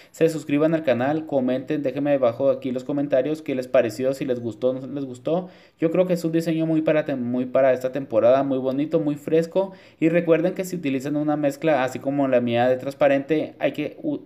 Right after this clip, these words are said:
hay que echarle gel finalizador por debajo para que se vea mejor la transparencia. Pues yo espero, como les dije, espero que les haya gustado. Suscríbete al canal, comenta y da like. Y pues, sin nada más que decir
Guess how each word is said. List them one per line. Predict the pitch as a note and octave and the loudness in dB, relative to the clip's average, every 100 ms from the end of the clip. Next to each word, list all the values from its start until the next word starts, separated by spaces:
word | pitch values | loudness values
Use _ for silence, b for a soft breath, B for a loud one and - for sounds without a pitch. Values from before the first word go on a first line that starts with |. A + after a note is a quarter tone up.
| - | -4
hay | C3+ | -4
que | C3+ D#3+ | -2 -4
echarle | D#3 D#3 D#3 F3+ F#3 B B B _ | 0 0 2 0 0 B B B _
gel | D3+ | 0
finalizador | D3 F3 E3 D#3+ C3+ C#3+ D#3+ | 2 2 2 4 6 4 4
por | D3+ C3 | 0 2
debajo | B2 A#2+ C#3+ | 4 4 2
para | - C3+ | 0 0
que | C3 B2 | 0 -2
se | A2+ | 0
vea | A#2 A#2 | 4 4
mejor | B2+ B2 A#2 | 2 -2 0
la | A2+ | 0
transparencia. | A#2 B2 B2 G#2+ G#2+ G#2+ A2 - B B B B - | -2 -6 0 0 0 -4 -12 -16 B B B B 2
Pues | D#3+ | 4
yo | D#3+ | 4
espero, | D#3+ F#3 F#3 | 4 4 4
como | E3 D3+ | 2 2
les | C3 | 2
dije, | C#3 D3+ F3+ | 0 -2 0
espero | E3 D#3+ D3 | 0 -2 -4
que | D3+ | -4
les | C#3+ | -2
haya | C#3+ | 2
gustado. | C#3 C3+ C#3 D3 E3 | 2 2 4 4 4
Suscríbete | D3 - C3+ C#3 | 0 -4 -2 -2
al | C#3+ | 0
canal, | B2+ C3 D3+ | 0 0 -2
comenta | D#3+ C#3+ D3 D#3 F3+ | -2 -2 -2 0 0
y | |
da | D3 C3+ | 4 2
like. | C#3 D#3 F#3 B B B B | 4 2 2 B B B B
Y | D#3 | -2
pues, | D#3+ F3+ G3 G3 | 2 4 4 2
sin | D#3 | -2
nada | C#3 | 0
más | D3 | -2
que | - | 0
decir | D#3+ D#3 F3 F#3+ - | 0 2 0 0 -8